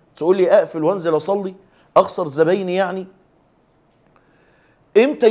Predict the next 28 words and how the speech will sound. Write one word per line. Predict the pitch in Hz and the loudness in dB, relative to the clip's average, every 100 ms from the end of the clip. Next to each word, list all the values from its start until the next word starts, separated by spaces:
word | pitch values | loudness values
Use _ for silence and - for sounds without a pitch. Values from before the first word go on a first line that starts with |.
| 202 | 2
يهون | 175 254 226 | -2 -2 0
عليه | 175 185 196 131 - _ _ _ _ _ _ | -2 -2 -2 -6 -10 _ _ _ _ _ _
إنه | 160 165 185 | -4 0 0
يقفل | 220 - 170 | 0 -4 -4
وينزل | 156 185 156 | -2 -4 -8
يصلي؟ | 143 170 160 147 - _ _ _ _ _ _ | -8 -8 -8 -10 -18 _ _ _ _ _ _
إمتى | 196 240 208 | 0 2 0
هيهون | 196 175 202 220 | 0 0 -2 -2
على | 170 | -4
الحلاق | 165 - 170 170 190 - | -4 -4 -2 0 -2 -2
إنه | 151 147 165 | -6 -2 -2
يقفل | 202 170 151 | -4 -4 -4
المحل | 143 139 185 175 | -4 -6 -6 -6
بتاعه | 151 175 175 | -6 0 0
وينزل | 151 151 180 156 | 0 -4 -6 -6
يصلي؟ | 151 143 190 190 190 _ _ _ _ _ | -6 -6 -6 -8 -14 _ _ _ _ _
يوم | 147 220 214 | -2 -2 0
ما | 170 | -4
تكون | - 214 196 | -2 -2 0
الآخرة | 180 214 - 190 | 4 4 6 4
قدام | 160 147 165 202 | 2 2 2 2
عينيه، | 151 165 156 98 _ _ _ _ _ _ _ _ | 0 -4 -6 -10 _ _ _ _ _ _ _ _
يوم | 135 170 | -2 0
ما | 151 | 0
تكون | - 180 165 | -2 -4 0
الآخرة | 135 180 165 | 2 2 2
قدام | 143 131 156 151 | 0 2 2 2
عينيه. | 131 135 113 | -8 -10 -12